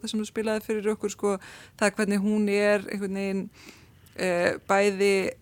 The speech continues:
að einhvern veginn lýsa sínu samfélagi sem kúgandi en samt líka um leið að verja það gagnvart öðrum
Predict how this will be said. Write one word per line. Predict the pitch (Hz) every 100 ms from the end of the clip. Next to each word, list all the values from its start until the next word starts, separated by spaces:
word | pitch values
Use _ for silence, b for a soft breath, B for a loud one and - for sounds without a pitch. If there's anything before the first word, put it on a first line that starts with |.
| _ -
að | 196 190 190 -
einhvern | - 196
veginn | 185 185 180 - - 175
lýsa | 214 226 233
sínu | 214
samfélagi | 202 214 214 196
sem | 220 220
kúgandi | - 226 226 220
en | 208
samt | 208 214
líka | 208 208 196 - 202
um | 202
leið | 202 196
að |
verja | 185 220 277 269
það | 247 240 233
gagnvart | 233 220 -
öðrum | 220 269 294 277 254